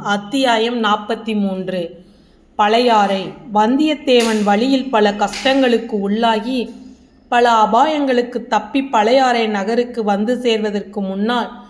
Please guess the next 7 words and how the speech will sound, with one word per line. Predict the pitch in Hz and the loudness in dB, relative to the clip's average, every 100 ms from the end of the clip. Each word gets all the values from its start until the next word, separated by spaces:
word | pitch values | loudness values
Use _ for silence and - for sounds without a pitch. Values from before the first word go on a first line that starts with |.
| - _ | -20 _
நம்முடன் | - 214 233 254 277 285 | -2 0 2 2 2 0
பழையாறைக்கு | 233 214 269 277 254 233 - 208 - - - _ _ _ _ | 0 2 4 4 2 -2 -6 -10 -14 -20 -20 _ _ _ _
பதுக்கி | 220 220 226 247 247 269 | 0 2 2 -4 -6 -6
விஜயம் | 214 208 254 269 254 | -4 -2 0 -2 0
செய்யும்படி | 247 214 220 208 202 262 | -2 -2 -2 -2 -2 -2
நேயர்களை | 233 214 240 226 214 220 | -2 0 0 0 -2 -2
அளிக்கின்-, | 220 202 202 202 190 | 0 -2 -6 -10 -10